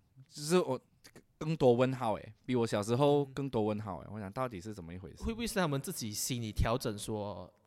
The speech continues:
Speaker 2: 就是全-，全然的否定这件事情？就是他觉得他们昨天是他们看错了，他们变成觉得是自己的问题。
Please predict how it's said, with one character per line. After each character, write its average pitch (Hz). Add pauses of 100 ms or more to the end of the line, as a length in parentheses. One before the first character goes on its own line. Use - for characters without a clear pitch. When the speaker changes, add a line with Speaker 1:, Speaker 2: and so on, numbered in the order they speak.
(120)
Speaker 2:
就 190
是 180 (300)
全-， 135 (140)
全 135
然 135
的 135
否 -
定 120
这 123
件 120
事 123
情？ 110
就 147
是 156 (600)
他 143
觉 139
得 147
他 135
们 120
昨 123
天 107 (480)
是 -
他 131
们 110
看 117
错 110
了， 98 (720)
他 -
们 135
变 156
成 135
觉 127
得 117
是 113
自 139
己 104
的 80
问 104
题。 -